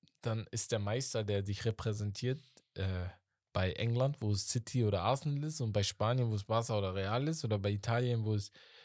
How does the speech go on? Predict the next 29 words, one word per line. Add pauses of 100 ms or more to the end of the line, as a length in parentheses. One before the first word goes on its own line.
Napoli,
Juve
oder
Inter
sind
oder
sowas
oder
A
C
Mailand, (320)
dann
ist
es
Freiburg. (280)
So,
no
disrespect.
Ich
mag
Freiburg,
aber (1160)
wir
brauchen
halt
einen
Repräsentanten,
ne?
So,